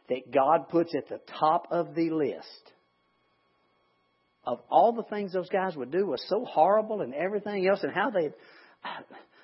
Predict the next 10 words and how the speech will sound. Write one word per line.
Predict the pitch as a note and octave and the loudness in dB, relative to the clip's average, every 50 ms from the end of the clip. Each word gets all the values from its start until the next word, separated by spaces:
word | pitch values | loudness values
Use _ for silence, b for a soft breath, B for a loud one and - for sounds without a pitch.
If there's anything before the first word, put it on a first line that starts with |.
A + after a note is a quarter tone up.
| B B | B B
treat | - - A#3 A#3+ A#3 A3+ | 4 4 4 4 4 0
people | - G#3 A3+ G#3+ G#3 G3+ F#3 | 2 2 4 4 2 2 2
and | E3+ C#3+ | 2 2
how | F3+ A3+ A#3 | 0 -2 -2
they | G#3 F3+ E3+ | 0 0 0
just, | E3 F3 E3 - - - G3+ | 0 -2 -6 -6 -6 -2 2
oh, | G3 G#3 G3 E3 D#3 | 4 4 4 4 2
a | E3+ | 2
horrible | E3+ B3 C4+ B3+ A3+ G3+ F#3+ | 4 4 4 4 4 0 0
thing. | G#3 G#3+ | -2 -2